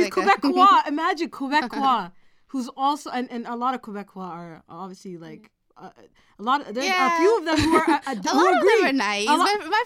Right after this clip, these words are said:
Speaker 2: friends are all Quebecois. They wouldn't be
Speaker 1: Yeah.
Speaker 2: happy to
Speaker 1: But,
Speaker 2: hear.
Speaker 1: you know, I, I realized I didn't,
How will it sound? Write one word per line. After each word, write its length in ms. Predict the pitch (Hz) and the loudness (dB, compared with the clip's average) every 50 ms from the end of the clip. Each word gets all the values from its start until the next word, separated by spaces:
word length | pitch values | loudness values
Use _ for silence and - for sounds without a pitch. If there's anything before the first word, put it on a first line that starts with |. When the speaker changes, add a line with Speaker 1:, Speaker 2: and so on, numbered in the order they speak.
| - | 0
Speaker 2:
friends 200 | 480 508 539 508 480 | -2 -2 0 0 0
are 80 | - - | 0 0
all 200 | 262 285 427 403 | 0 0 0 0
Quebecois. 560 | - 427 269 262 294 - - - 262 247 269 339 | 0 -2 -2 -2 -4 -6 -4 -4 -2 0 2 2
They 80 | 415 | 2
wouldn't 380 | 554 640 679 698 698 719 698 640 | 4 4 6 6 6 6 6 6
be 60 | 605 | 6
Speaker 1:
Yeah. 80 | 523 - - 262 | 6 4 2 0
Speaker 2:
happy 180 | 247 311 349 | -2 -4 -4
to 80 | - 349 | -2 -2
Speaker 1:
But, 80 | 392 - | -2 0
Speaker 2:
hear. 220 | - 392 392 285 294 | 0 0 0 0 2
Speaker 1:
you 100 | 330 311 | 2 4
know, 120 | 494 453 | 4 4
I, 160 | 370 330 320 - - | 4 4 2 0 0
I 80 | 294 302 | 0 0
realized 500 | 277 233 330 415 466 440 392 359 359 349 | 2 0 0 0 2 2 2 2 2 0
I 60 | 359 | -2
didn't, 420 | - - 302 359 339 302 254 247 | -2 -2 -2 -2 -2 -4 -4 -6